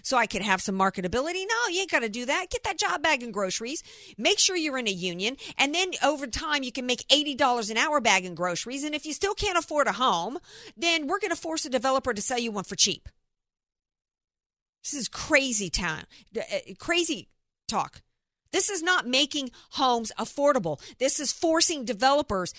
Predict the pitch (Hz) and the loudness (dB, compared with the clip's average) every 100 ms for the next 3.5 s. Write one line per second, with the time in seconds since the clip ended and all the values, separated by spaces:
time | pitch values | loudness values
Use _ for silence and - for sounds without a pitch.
0 | - - 226 - 285 254 240 208 _ - | -8 0 4 8 8 6 0 -2 _ -6
1 | 208 - - - - 87 - - _ _ | -6 -6 -2 4 4 4 -6 -12 _ _
2 | _ _ _ _ - 285 311 285 277 254 | _ _ _ _ 2 2 2 0 0 0
3 | 254 247 165 - | 0 0 -2 -4